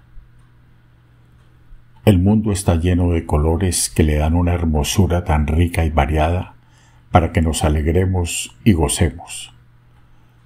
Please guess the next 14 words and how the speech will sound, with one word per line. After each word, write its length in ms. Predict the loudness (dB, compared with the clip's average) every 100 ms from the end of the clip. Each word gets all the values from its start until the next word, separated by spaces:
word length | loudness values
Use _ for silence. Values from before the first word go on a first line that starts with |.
| 4
Pero 180 | 4 4
algunas 460 | 2 2 2 0
personas, 640 | -2 -2 2 2 2 -2 -2
por 200 | 0 2
una 220 | 2 0
deficiencia 800 | 0 -2 -2 0 0 0 0 0
física, 640 | 0 0 0 -2 -4 -10 -16 -20 _ -20 -20 _
solo 400 | 2 2 4 0
pueden 320 | 0 2 2
ver 280 | 0 -2 0
en 200 | 0 2
blanco 400 | 2 2 0 0
y 40 | 0
negro. 480 | 0 -2 -6 -14